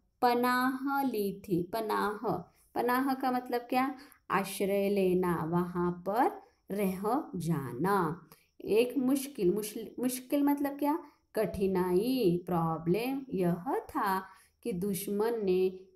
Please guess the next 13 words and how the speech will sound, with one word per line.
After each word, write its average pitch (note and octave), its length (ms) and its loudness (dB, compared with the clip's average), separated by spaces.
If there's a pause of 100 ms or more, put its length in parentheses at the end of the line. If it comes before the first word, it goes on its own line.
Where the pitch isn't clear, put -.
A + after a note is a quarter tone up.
गांव F3 440 2 (100)
के E4+ 200 6
अंदर F#3 840 2
आश्रय F#3 840 -2 (240)
लिया D#4 400 6
था। C4+ 420 -2 (320)
मेजर F#3+ 680 4
शर्मा E3+ 640 2
ने G3+ 380 2 (160)
हुक्म E4+ 520 4
दे D#4+ 200 0
रखा D4+ 400 0
था। A3+ 340 -4